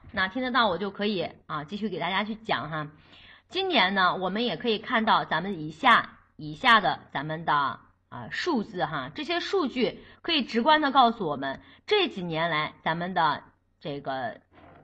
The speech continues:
毕业生的人数是连年增加的，而且这种增加呢，而且这种增加对我们来说是越，越来越大的，造成一种困扰，也就是我们国家如何去解决这么多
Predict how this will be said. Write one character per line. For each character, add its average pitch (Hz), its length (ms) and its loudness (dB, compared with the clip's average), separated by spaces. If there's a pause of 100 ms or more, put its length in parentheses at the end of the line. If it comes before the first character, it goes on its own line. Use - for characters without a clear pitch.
(280)
毕 359 160 2
业 240 140 4
生 339 220 -2
的 262 80 2
人 160 240 -4
数 - 260 -4
是 202 180 -4
连 170 380 -2
年 170 220 -2
增 165 200 -8
加 165 220 2
的， 135 180 -4 (280)
而 311 180 8
且 240 220 0
这 330 100 -8
种 185 200 -2
增 226 220 0
加 226 200 6
呢， 151 300 0 (360)
而 233 200 4
且 247 140 0
这 247 100 -2
种 180 140 -2
增 202 200 -6
加 202 200 4
对 370 140 0
我 233 200 4
们 185 120 -4
来 175 180 2
说 208 220 -2
是 196 320 -4
越， 175 360 2
越 320 120 0
来 185 180 6
越 180 140 -4
大 202 220 2
的， 151 120 -6
造 208 200 0
成 208 120 -4
一 226 60 -2
种 156 200 -6
困 320 220 0
扰， 147 200 2 (340)
也 254 120 0
就 339 120 0
是 285 100 -8 (180)
我 220 160 4
们 277 140 2
国 233 180 6
家 262 200 8
如 233 360 0
何 214 260 -2
去 226 180 -4
解 156 260 -6
决 170 220 -8
这 359 220 -4
么 202 160 2
多 175 280 2